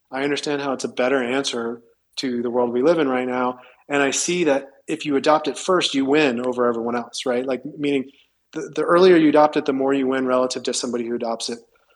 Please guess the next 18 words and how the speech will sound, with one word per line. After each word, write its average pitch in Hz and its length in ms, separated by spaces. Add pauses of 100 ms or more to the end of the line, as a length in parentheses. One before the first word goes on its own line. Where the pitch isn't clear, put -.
(140)
later. 190 320
And 147 120
so 151 140
there's 139 200
this - 320
really 160 520
positive 143 420
game 139 220
theory 135 240
dynamic 123 640 (340)
playing 131 240
out 147 140
across 127 280
all 165 280
of 156 80
these 135 100
different 123 260
verticals. 123 520